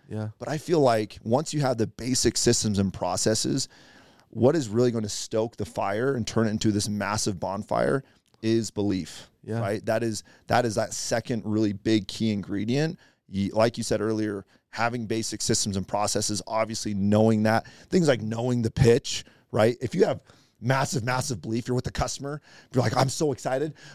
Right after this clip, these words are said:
Speaker 2: but I don't know how to sign you up." It's like,
Speaker 1: Yeah.
Speaker 2: all right, that's gonna be hard to then actually complete the transaction.
Speaker 1: Yes.
Speaker 2: You know? So if you obviously have that, nail the pitch, nail the process,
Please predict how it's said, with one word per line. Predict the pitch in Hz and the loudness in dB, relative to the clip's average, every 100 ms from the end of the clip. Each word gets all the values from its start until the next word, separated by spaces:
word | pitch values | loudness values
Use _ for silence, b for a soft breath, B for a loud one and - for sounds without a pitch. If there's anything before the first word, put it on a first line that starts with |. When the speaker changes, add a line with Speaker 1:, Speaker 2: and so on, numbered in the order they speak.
| - | -4
Speaker 2:
but | 120 | -2
I | - | -2
don't | 127 | -2
know | 123 | -2
how | 104 | 0
to | 95 | 0
sign | - 104 | 0 0
you | 98 | 0
up." | 101 - _ _ _ | -2 -6 _ _ _
It's | - | 0
like, | 120 113 | 0 0
Speaker 1:
Yeah. | 113 113 104 | -2 -2 2
Speaker 2:
all | |
right, | 123 110 - b b | 2 0 -6 b b
that's | 131 131 | 0 0
gonna | 170 | -2
be | 156 | -2
hard | 123 135 131 | 2 2 0
to | 113 | -4
then | 123 | -4
actually | 120 117 123 | -4 -4 -4
complete | 113 101 - 123 | -6 -6 -4 -4
the | - | -6
transaction. | 127 107 104 165 - - | -6 -4 -4 -4 -6 -4
Speaker 1:
Yes. | 120 107 123 - | -2 -2 -4 -10
Speaker 2:
You | - | -8
know? | 104 101 117 b b | -4 -4 -8 b b
So | - | 2
if | 120 | 4
you | 117 | 4
obviously | 143 147 151 | 0 0 0
have | 127 127 127 | 2 0 -2
that, | 147 156 - - | -4 -4 -10 -16
nail | 113 104 110 123 123 | -2 2 4 4 2
the | |
pitch, | 104 120 101 - - b b | -2 2 2 0 -12 b b
nail | 107 104 117 | -4 2 4
the | 110 | 2
process, | - 104 104 - 80 | -4 -6 -6 -6 -10